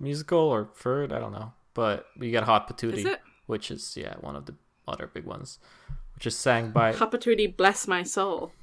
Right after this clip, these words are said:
Speaker 1: Yeah, he really loves that rock and roll. Um,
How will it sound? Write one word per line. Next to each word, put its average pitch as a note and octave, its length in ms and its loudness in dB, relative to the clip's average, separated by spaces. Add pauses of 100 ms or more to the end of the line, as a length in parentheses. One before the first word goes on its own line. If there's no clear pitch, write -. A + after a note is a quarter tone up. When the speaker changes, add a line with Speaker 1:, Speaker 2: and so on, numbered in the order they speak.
Speaker 1:
Yeah, C3 280 -6
he A#2+ 160 -8
really B2+ 320 -2
loves D3 200 0
that - 160 -4
rock A#2 240 -4
and A2 140 -8
roll. B2 300 -2 (720)
Um, A2+ 640 8